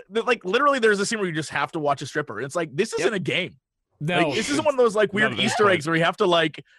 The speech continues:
Speaker 1: like, "Oh, look at me, I found a strip club." It's like, you literally go there and meet her.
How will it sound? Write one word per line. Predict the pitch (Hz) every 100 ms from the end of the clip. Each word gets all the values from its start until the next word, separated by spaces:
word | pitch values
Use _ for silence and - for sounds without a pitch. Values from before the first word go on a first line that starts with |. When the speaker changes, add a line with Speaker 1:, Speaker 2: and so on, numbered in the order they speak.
| _
Speaker 1:
like, | 151 180
"Oh, | 214 349 339 214
look | 220 226
at | 214
me, | 214
I | -
found | - 233
a | 185
strip | - 294
club." | - 160
It's | 165
like, | 196
you | 175
literally | 180 196 220 226
go | 214 160 180
there | 180 190
and | 202 170 156
meet | 165
her. | 135 107